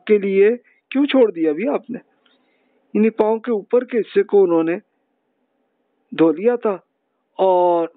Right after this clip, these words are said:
नीचे वाले को छोड़ दिया था, तो कभी इसको क्यों आपने छोड़ दिया, ये भी ले आओ। तो इन्हीं हदीस पे फिर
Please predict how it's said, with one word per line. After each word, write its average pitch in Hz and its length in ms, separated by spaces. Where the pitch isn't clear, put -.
नीचे 180 260
वाले 196 240
को 185 120
छोड़ 135 260
दिया 180 260
था, - 140
तो 156 80
कभी 208 220
इसको 220 200
क्यों 240 200
आपने 196 280
छोड़ 156 260
दिया, 170 220
ये 156 100
भी 208 120
ले 240 180
आओ। 196 80
तो - 1120
इन्हीं 254 180
हदीस 165 460
पे 196 100
फिर 143 380